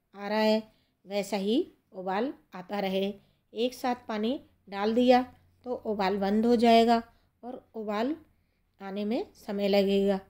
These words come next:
जिससे हमारी चमचम सिकुड़ सकती हैं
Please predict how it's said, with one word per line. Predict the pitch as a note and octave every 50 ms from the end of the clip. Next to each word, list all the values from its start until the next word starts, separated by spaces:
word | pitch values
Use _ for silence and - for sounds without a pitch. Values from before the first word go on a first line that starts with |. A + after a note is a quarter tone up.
| _ _ _ _ _ _ _ _ _ -
जिससे | A3 B3+ C4+ C4 - - G#3+ G#3+ A3+
हमारी | A3+ G#3 G3+ G3+ G3 G#3+ A3
चमचम | G#3+ G#3+ F#3+ G3 F#3+ A3 A#3 C4 F4 - _ _ _ _ _
सिकुड़ | - - A3 - A3 G#3
सकती | G#3 - G#3+ F#3+ - - - G3+ G3+
हैं | G3+ G3 G3+